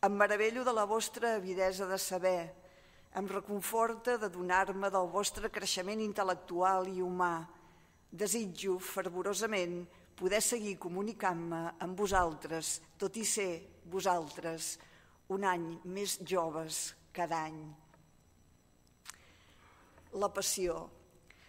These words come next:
La passió i l'entusiasme són el motor que empeny l'extraordinària activitat de la Maria Àngela, allò que li permet engegar múltiples projectes dins i fora de la universitat,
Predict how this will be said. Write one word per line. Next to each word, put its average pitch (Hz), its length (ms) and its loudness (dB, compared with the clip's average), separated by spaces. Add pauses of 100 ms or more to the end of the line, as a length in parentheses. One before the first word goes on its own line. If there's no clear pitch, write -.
(680)
La 220 80 2
passió 233 240 2
i 247 80 4
l'entusiasme 233 880 6
són 233 240 4
el 208 80 6
motor 208 480 4
que 185 80 0
empeny 196 480 4
l'extraordinària 196 960 2
activitat 196 500 0
de 190 140 2
la 185 80 2
Maria 185 320 4
Àngela, 170 400 -4 (260)
allò 196 240 4
que 226 160 4
li 226 80 -4
permet 220 400 0
engegar 208 400 2
múltiples 214 720 -2
projectes 196 720 0
dins 233 380 -2
i - 20 -4
fora 185 320 2
de 185 140 0
la 185 100 2
universitat, 180 800 0